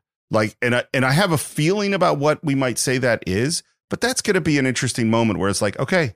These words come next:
it's all downhill. There's some, there's some interesting episodes to come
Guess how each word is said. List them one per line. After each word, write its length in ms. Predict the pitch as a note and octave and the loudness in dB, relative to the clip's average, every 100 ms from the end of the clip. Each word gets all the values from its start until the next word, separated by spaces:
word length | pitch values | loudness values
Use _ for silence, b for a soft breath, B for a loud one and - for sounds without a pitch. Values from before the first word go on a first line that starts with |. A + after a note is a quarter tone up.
| _ _ _ _ - | _ _ _ _ -6
it's 80 | A#2+ | -2
all 120 | B2+ | 2
downhill. 580 | C#3+ D3 C3+ A2+ G#2+ - _ _ _ _ | 2 4 4 2 0 -6 _ _ _ _
There's 180 | - C3 | -2 2
some, 180 | - D#3+ - | 2 0 0
there's 220 | D3+ - | 0 0
some 160 | E3 - - | -4 -6 -6
interesting 420 | F3 E3 F3+ F#3 | -2 -2 -2 0
episodes 400 | F3 E3+ F3+ D#3+ | 0 0 -2 -2
to 80 | F#3 | -4
come 420 | F#3 F3 A#2+ A2 | -2 0 0 0